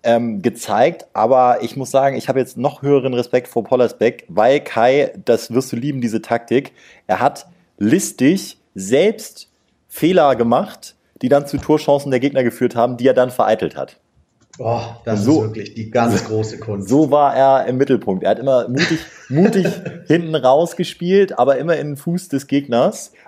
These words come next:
Speaker 1: Und so sind die alleine auf ihn zugelaufen, aber in den Eins-gegen-eins-Situationen war er unbesiegbar und hat damit dann, äh, ja, sich selbst so ein bisschen auch wieder in die Schlagzeilen gebracht und eine ganz starke Leistung gezeigt, so dass jetzt öffentlich eine Diskussion entstanden ist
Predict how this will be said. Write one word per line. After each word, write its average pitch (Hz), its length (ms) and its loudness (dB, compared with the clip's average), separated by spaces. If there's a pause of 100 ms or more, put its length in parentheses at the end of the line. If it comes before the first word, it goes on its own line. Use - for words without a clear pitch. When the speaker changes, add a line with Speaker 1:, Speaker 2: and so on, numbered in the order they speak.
(100)
Speaker 1:
Und 127 180 0
so 143 160 2
sind 143 180 -2
die 143 80 4
alleine 131 280 4
auf 139 120 2
ihn 131 80 -6
zugelaufen, 127 580 2
aber 123 200 2
in 127 60 0
den 120 120 -2
Eins-gegen-eins-Situationen 127 1200 -2
war 117 200 4
er 120 40 0
unbesiegbar 117 680 0
und 107 180 -6
hat 113 160 -6
damit 113 300 0
dann, 113 300 -2
äh, 110 340 2 (240)
ja, 120 160 4
sich 104 160 -6
selbst 123 240 2
so 135 80 -8
ein 123 40 -6
bisschen 127 220 -8
auch 120 220 -4
wieder 131 320 2 (640)
in 135 100 -4
die 147 100 0
Schlagzeilen 143 600 0
gebracht 110 320 2
und 131 80 -4
eine 127 80 -2
ganz 131 160 2
starke 127 280 -2
Leistung 120 520 0 (140)
gezeigt, 113 500 -2
so 117 160 -4
dass 120 240 0
jetzt - 640 -4 (500)
öffentlich 143 460 0
eine 135 140 -2
Diskussion 135 580 -2
entstanden 143 520 -2
ist 135 360 -2